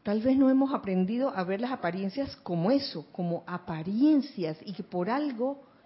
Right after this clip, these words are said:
están ocurriendo. Claro está, nos continúa diciendo la Madre María, "Todos ustedes saben que no deberían, pero cuando esa infeliz experiencia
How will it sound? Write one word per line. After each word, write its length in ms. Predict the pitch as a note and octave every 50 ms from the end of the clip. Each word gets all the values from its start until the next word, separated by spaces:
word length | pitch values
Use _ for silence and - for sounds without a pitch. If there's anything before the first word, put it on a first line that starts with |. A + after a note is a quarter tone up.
| _ -
están 320 | - E3+ - - G#3 A3
ocurriendo. 840 | A#3 A3+ A3 F#3+ F3 E3 E3+ F3 F3 E3+ D3+ D3+ D3 D3 D3+ D#3 E3 - _ _ _ _ _ _ _ _ _ _ - - - - - - - - - _ _
Claro 340 | A#3+ A#3+ A#3 A3+ A3+ A#3
está, 480 | A#3+ A#3 - - - F3+ D#3+ E3 D3+ - - _ - _ _ _ _ _ _ _ _ _ _ _ _ _ _ _ - - _ _ _ _ _
nos 180 | F3 F3 E3
continúa 400 | - - F3 D#3+ E3 E3 E3 F3
diciendo 300 | F#3 F#3 F#3 - G3 F#3+
la 120 | F#3 F3+ E3
Madre 380 | E3 D#3 D3+ D3 D3 D3 C#3+ D3 - _ - _ _ - - _ _ _ _ _ -
María, 380 | - E3 D3+ E3 D3+ C#3 C3 C3 - _ _ _ _ _ _ _ _
"Todos 320 | - A#3+ B3 D4 D4+ D4+ -
ustedes 500 | B3+ B3 - - A3+ A3 G#3+ A3 A3 A3
saben 340 | - A3+ A3 A3+ A#3 A#3
que 220 | A3 - A3+ F#3 F3+
no 200 | F#3 G#3 B3 C#4+
deberían, 720 | D4+ B3+ A3 F#3+ F3 F3 F#3+ G3 F#3 D#3+ D#3 D#3 D3+ D3+ C#3+ - _ _ _
pero 280 | - F#3 F3 F3 E3 E3
cuando 520 | - F3+ E3+ E3 E3 E3 D#3+ D#3 D#3 D#3 -
esa 380 | - A#3 C#4 C#4 - E4 D4+ -
infeliz 600 | A#3 G#3 G3 F#3 - - F#3+ F3+ F#3+ G#3 A#3 A#3 - - - _ _ _ _ _ _ _ _ _ -
experiencia 1120 | A3+ G#3+ - - - - - F#3+ F3+ F3+ G#3 A3 A3 G#3+ G#3+ G#3 G#3+ - A3 G3 F#3+ G#3